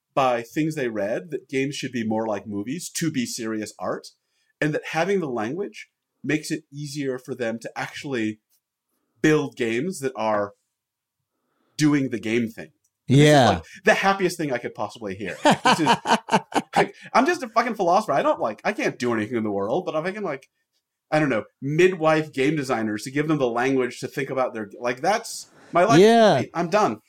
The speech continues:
Speaker 2: Oh, I think, a-, and, and, uh, game audiences also know this and are open to it if it's brought to them. And you've seen over the last couple decades, game audiences get smarter and smarter about, you know, using, for instance,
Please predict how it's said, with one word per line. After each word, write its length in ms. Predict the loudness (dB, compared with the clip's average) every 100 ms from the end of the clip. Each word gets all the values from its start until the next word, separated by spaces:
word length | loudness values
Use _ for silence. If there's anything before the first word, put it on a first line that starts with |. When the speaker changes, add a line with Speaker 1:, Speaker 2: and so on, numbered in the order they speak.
| _ _
Speaker 2:
Oh, 140 | 8
I 140 | 8 8
think, 240 | 6 4 2
a-, 200 | 2 4
and, 240 | 4 4 -2 -4 2
and, 420 | 6 6 4 2 _ _ _ -12
uh, 200 | -8 2
game 260 | 6 8 8
audiences 760 | 8 8 6 4 4 4 4
also 480 | 6 6 6 6 6
know 260 | 8 8 8
this 260 | 6 6
and 120 | 4 4
are 120 | 6
open 340 | 6 6 4 4
to 180 | 6
it 120 | 6 6
if 240 | 4 6
it's 300 | 4 4 -2 -8 -2
brought 400 | 6 8 6 4
to 100 | 4
them. 220 | 4 6
And 120 | 6
you've 180 | 4 4
seen 680 | 2 4 4 4 2 0 -2 -8 -20 -2 4
over 300 | 6 6 6
the 120 | 6
last 640 | 8 6 6 4 0 -4
couple 260 | 2 4 6
decades, 440 | 6 6 6 4
game 220 | 4 4 6
audiences 500 | 6 4 2 0 2
get 220 | 2 2
smarter 640 | -2 2 6 6 8 6
and 160 | 6 2
smarter 540 | 2 4 6 6 6
about, 540 | 6 4 6 6 4 0 -16 -20 -4
you 180 | 4 6
know, 140 | 6
using, 600 | 6 8 8 6 4 4
for 220 | 4 4
instance, 640 | 4 4 2 2 4 0